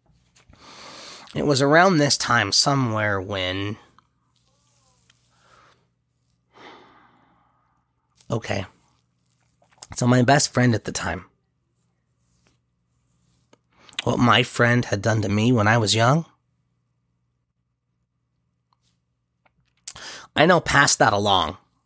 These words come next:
to my best friend. You know, abuse, uh, <laughs> abuse is the gift that keeps on giving, right? So anyway, so with that going on,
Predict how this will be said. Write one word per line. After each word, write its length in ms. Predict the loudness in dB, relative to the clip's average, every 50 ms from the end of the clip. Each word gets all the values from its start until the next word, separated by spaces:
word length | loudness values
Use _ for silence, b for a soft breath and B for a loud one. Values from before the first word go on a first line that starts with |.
| _ _ _ _ _ _ _ _ _ _ _ _ _ _ _ _ _ _ _ _ _ -20 -10
to 120 | -6 -2 0
my 160 | 0 0 0
best 240 | 0 0 0 -2 -2
friend. 320 | -2 -2 -2 -2 -4 -8 -16 _ _ _ _ _ _ _ _ _ _ _ _ _ _ _ _ _ _ _ _ _ _ _ _ _ _ _ _ _ _ _ _ _ _ _ _ b b b b b b b b b b b _ -4
You 100 | -2 -2
know, 40 |
abuse, 640 | -2 -2 0 0 2 2 4 4 2 2 0 -4 -8 _ _ _ -20 -20 -20 _ B B B B B B B B B B B B
uh, 180 | -2 -2 -2 -4 -6
<laughs> 680 | -2 0 0 0 0 -4 -10 -14 -14 -14 -14 -12 -4 -2
abuse 400 | 0 2 4 4 4 4 4 2
is 160 | 0 0 0
the 100 | -2 -2
gift 440 | -2 0 0 0 0 0 -2 -6 -10
that 120 | -12 -10 -8
keeps 300 | -6 -6 -6 -4 0 0
on 160 | 0 0 2
giving, 340 | 0 0 0 0 0 0 2
right? 300 | 2 2 2 0 -4 _ _ _ _ _ _ _ _ _ _ _ _ _ _ _ _ _ _ _ _ _ _ _ _ _ _ _ _ _ _ _ _ _ _ _ _ _ _ _ _ _ _ _ _ _ _ _ _ _ _ _ _ _ _ _ _ -8
So 100 | -4 0
anyway, 380 | 2 2 2 2 0 -4 -8 -12 _ _ _ _ _ _ _ _ _ _ _ _ _ _ _ _ _ _ _ _ _ _ _ _ _ _ _ _ _ b b b b b b b b b b
so 80 | -2 -2
with 140 | -2 2 2
that 260 | 4 4 2 2 0
going 320 | 0 0 2 2 2 2
on, 480 | 2 2 2 2 2 0 -2 -4 -6